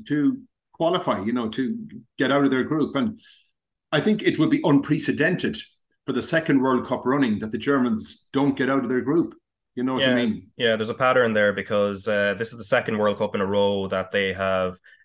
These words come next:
Speaker 2: lost to a team from the Asian Confederation. The end of the last tournament, having, you know, they, they'd started that last World Cup very badly, but then it
Speaker 1: Mm.
Speaker 2: ended on a <laughs> very dire note, losing two nil to South Korea. And then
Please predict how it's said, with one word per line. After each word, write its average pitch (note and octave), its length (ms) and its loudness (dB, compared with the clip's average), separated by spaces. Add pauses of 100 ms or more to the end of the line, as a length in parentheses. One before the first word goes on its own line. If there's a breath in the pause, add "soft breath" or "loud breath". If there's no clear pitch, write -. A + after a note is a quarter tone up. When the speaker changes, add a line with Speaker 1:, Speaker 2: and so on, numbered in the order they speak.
(120)
Speaker 2:
lost G2+ 320 4
to G#2+ 80 -6
a F#2+ 40 -4
team G2+ 260 -4
from F#2+ 160 -6
the G2 100 0
Asian G2+ 240 0
Confederation. F#2+ 640 0
The F#2+ 120 0
end G#2+ 160 2
of G2 80 -6
the G2+ 80 -2
last G#2 300 0
tournament, F#2+ 580 -4
having, G2 680 -2
you A2 140 -8
know, F#2 340 -4
they, G2+ 380 -2
they'd G#2 240 -6
started A2+ 320 0
that G#2 200 0 (180)
last G#2+ 340 -2
World G2+ 220 -2
Cup F#2+ 160 -6
very G2 180 -2
badly, G2 460 -2
but F2+ 140 -10
then G2 260 0
it F#2+ 100 -2
Speaker 1:
Mm. G2 120 2
Speaker 2:
ended G#2 220 0
on G#2 160 2
a G2 220 -2
<laughs> - 40 -12
very A#2 220 -2
dire G2+ 320 2
note, G#2 300 0 (320 loud breath)
losing A2 340 0
two G#2 220 -2
nil G2+ 240 2
to F#2+ 80 -8
South G2+ 260 2
Korea. G#2 400 -2
And G2+ 140 -4
then G2+ 320 -2